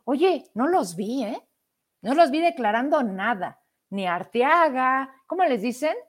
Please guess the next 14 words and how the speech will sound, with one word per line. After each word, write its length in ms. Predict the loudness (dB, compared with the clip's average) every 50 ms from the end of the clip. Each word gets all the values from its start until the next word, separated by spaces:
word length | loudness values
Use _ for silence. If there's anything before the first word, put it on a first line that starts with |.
| _
Los, 760 | -2 0 0 2 2 0 -4 -8 -14 -18 -18 -20 -20 -20 _ _ _ _ _ _ _ _ _ _ _ _ _ _ _ _ -20 -20 _ _ _ _ _ _ _ _ _ _ _ _
los 260 | 0 2 2 2 0
históricos, 1080 | -4 -6 -6 -6 -4 -4 -2 -4 -4 -4 -4 -2 -2 -2 -2 -4 -6 -8 -12 -18 _ _ _ _ _ _ _ _ _ _ _ _ -4
¿dónde 400 | -2 -2 -2 -2 0 0 0 0
están? 600 | 0 -2 -8 -8 -6 -4 -4 -4 -4 -4 -4 -6 -8 -12 -14 -16 _ _ _ _ _ _ _ _ _ _ _ _ _ _ _ _ _ _ _
Qué 140 | 0 0 0
raro, 720 | 0 -4 -6 -6 -4 -2 -2 -2 -2 -2 -4 -6 -10 -16 _ _ _ _ _ _ _ _ _
¿verdad? 420 | -2 0 2 2 2 2 0 -2 -8 -18 _ _ _ _ _ _ _ _ _ _ _ _ _ _ _ _
Pero, 240 | 0 2 4 4 2
en 120 | 2 0
fin, 360 | -2 -4 -4 -4 -6 -12 _ _ _ _ _ _ _ _ _ _ _ _ _ _ _ _ _ _ _ _ _ _ _ _ _ _ _ _ _ _ _ _ _ _
esto 380 | 4 4 4 4 2 4 4 6
es 260 | 6 4 2 -2 -6
hoy, 300 | -4 -2 -2 -2 -4 -8